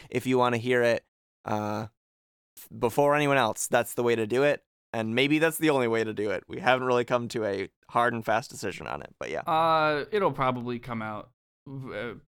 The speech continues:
Speaker 2: eventually publicly,
Speaker 1: But definitely
Speaker 2: but
Speaker 1: for patrons first.
Speaker 2: Yeah, we're, we're still s-, we're, <laughs> we're still sort of figuring out the exact plan for that, but, um, yeah, i-,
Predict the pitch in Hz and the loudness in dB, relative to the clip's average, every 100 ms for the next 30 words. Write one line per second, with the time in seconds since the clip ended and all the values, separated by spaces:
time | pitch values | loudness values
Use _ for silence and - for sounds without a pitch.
0 | - 127 120 123 113 110 113 135 - 123 | -8 -6 -4 -4 -6 -10 -10 -12 -12 -8
1 | 113 117 123 147 147 151 139 127 117 123 | -6 -4 0 2 2 0 0 -2 0 0
2 | - 113 104 - - - - _ _ _ | 0 -6 -8 -10 -12 -12 -16 _ _ _
3 | 151 185 180 139 127 165 175 160 170 156 | -6 0 2 2 0 0 -2 -2 -4 -4
4 | - 180 - - _ _ - 147 - - | -2 -2 -2 -12 _ _ -4 -4 -2 0
5 | - 214 202 180 156 135 143 127 123 120 | 2 2 2 2 0 0 -2 0 2 0
6 | 127 120 123 123 110 110 - _ - 117 | -2 -4 -2 0 0 -2 -14 _ -14 -8
7 | 113 110 117 110 104 - 117 - _ _ | -6 -6 -8 -4 -6 -2 -4 -4 _ _
8 | _ _ 117 113 110 107 104 160 151 - | _ _ -2 0 -2 -4 -8 0 0 0
9 | - _ - 180 | -8 _ -4 -4